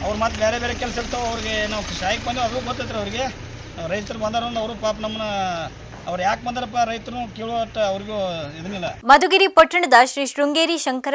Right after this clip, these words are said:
Speaker 2: ಮಠದ ಆವರಣದಲ್ಲಿ ಶ್ರೀ ಶಂಕರ ಸೇವಾ ಸಮಿತಿ ವತಿಯಿಂದ ನಿರ್ಮಿಸಿರುವ ನೂತನ ಶ್ರೀ ಶಂಕರ ಸಮುದಾಯ ಭವನದ ಉದ್ಘಾಟನಾ ಸಮಾರಂಭ ಅಕ್ಟೋಬರ್ ಹದಿನೆಂಟರಂದು ನಡೆಯಲಿದೆ ಅಂತ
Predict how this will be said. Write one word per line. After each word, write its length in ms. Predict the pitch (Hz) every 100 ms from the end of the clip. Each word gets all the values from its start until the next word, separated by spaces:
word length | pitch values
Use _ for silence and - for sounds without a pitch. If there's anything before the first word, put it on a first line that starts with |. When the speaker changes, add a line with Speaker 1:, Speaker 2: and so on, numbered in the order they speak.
| 277
Speaker 2:
ಮಠದ 320 | 247 240 240 262
ಆವರಣದಲ್ಲಿ 680 | 180 226 226 233 220 247 294
ಶ್ರೀ 180 | - 240
ಶಂಕರ 320 | 269 262 311
ಸೇವಾ 320 | 320 277 254
ಸಮಿತಿ 360 | 254 233 226 233
ವತಿಯಿಂದ 380 | 214 220 226 220 208
ನಿರ್ಮಿಸಿರುವ 640 | 214 208 233 - 277 202 151 - - - 277
ನೂತನ 300 | 311 370 370
ಶ್ರೀ 220 | 359 330
ಶಂಕರ 320 | 320 302 277 302
ಸಮುದಾಯ 520 | 294 269 254 269 277
ಭವನದ 340 | 277 254 254 269
ಉದ್ಘಾಟನಾ 560 | 254 208 247 247 262 254
ಸಮಾರಂಭ 520 | 240 220 226 226 220 262 226
ಅಕ್ಟೋಬರ್ 420 | 220 269 254 277
ಹದಿನೆಂಟರಂದು 760 | - 226 269 269 262 240 240 269
ನಡೆಯಲಿದೆ 500 | 226 220 226 214 214
ಅಂತ 240 | 226 254